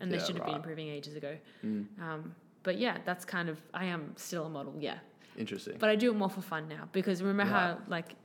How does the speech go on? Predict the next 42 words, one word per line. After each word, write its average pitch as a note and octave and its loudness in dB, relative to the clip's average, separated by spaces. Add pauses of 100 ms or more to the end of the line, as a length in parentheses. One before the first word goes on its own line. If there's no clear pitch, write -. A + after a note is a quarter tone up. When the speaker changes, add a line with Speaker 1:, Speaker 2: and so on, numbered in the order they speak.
(180)
Speaker 1:
remember F3 2 (400)
ages F3 4
ago, E3 2
what, D#3+ 2
like, D3 -4
thirty F3+ 2
minutes E3 -4
ago, E3+ 0 (140)
<laughs> G#3 0
I A#3+ 6
said F#3 0
that E3+ 0 (360)
I E3+ 2
was E3+ 0
doing E3 -4
it D#3+ -4 (260)
full F#3+ -2
time. F3 0 (560)
Um, D#3 -2 (200)
it - -4
was, E3+ -2
like, D#3 -2
my D#3 -2
priority D3+ -4
when D3 -6
I D3 -4
was D3+ -6
eighteen. D3+ -6
I D3 -4
was C#3+ -6
like, D3 -4
"Yep, F#3+ 2
I'm E3 -2
gonna D#3+ -4
be D3+ -2
a - -4
full G3 -2
time F#3+ -2
model. E3 0
I'm D#3+ -4
gonna D#3 -4
be D3 -2